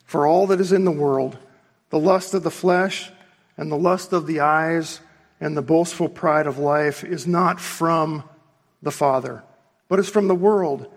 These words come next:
And the world is passing away, and also its lusts. But the one who does the will of God abides forever."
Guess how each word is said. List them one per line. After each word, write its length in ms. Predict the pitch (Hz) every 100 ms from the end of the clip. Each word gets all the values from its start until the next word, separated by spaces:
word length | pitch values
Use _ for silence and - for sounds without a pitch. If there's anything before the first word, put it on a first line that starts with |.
| - _ _ _ _ _ -
And 120 | 196
the 60 |
world 540 | 180 196 214 208 185 180
is 240 | 170 151
passing 520 | - 175 175 175 180
away, 540 | 156 139 143 139 175 110 - _ _ _ _
and 160 | 165 175
also 420 | 185 180 - 175
its 180 | 160 -
lusts. 560 | - 113 147 - - - _ _ _ -
But 120 | 175
the 80 | 190
one 220 | 220 202
who 100 | 196
does 320 | 196 208 180
the 60 | 175
will 260 | 175 190
of 140 | 165 147
God 500 | 170 170 156 151 - - _ _ -
abides 680 | 151 147 160 165 165 139 - - _
forever." 640 | - 160 143 156 131 117